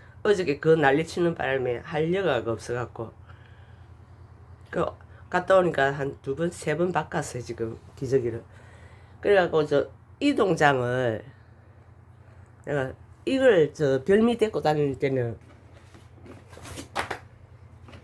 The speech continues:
<clears throat> 이거 쓰는 이유가, 예, 위에 뚜껑이 있잖아요. 근데 요 밑으로 앉아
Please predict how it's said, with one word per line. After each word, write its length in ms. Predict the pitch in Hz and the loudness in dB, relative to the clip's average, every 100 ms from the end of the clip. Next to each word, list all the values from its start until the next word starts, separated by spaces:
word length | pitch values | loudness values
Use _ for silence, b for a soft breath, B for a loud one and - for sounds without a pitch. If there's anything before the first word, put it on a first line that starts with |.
| - - - - - - - - | -20 -14 -8 -8 -8 -14 -16 -2
<clears throat> 1160 | - - - - - - - - - - - - | 2 2 0 -8 -20 -20 -20 -20 -20 -20 -18 -6
이거 200 | 240 233 | 2 2
쓰는 420 | - 220 214 170 | 2 4 4 4
이유가, 380 | 147 175 180 170 | 2 2 2 2
예, 300 | 135 117 101 95 - - - - | 2 0 -4 -12 -20 -20 -10 0
위에 220 | 262 190 | 4 4
뚜껑이 420 | - 160 196 156 | 2 -2 2 2
있잖아요. 600 | 139 143 139 123 117 123 - b b b b | 2 2 2 2 0 -4 -10 b b b b
근데 320 | - 226 196 156 | 0 4 6 8
요 160 | 160 | 6
밑으로 520 | 175 262 269 208 170 | 6 0 -2 2 4
앉아 420 | 147 131 135 135 | 4 2 0 -4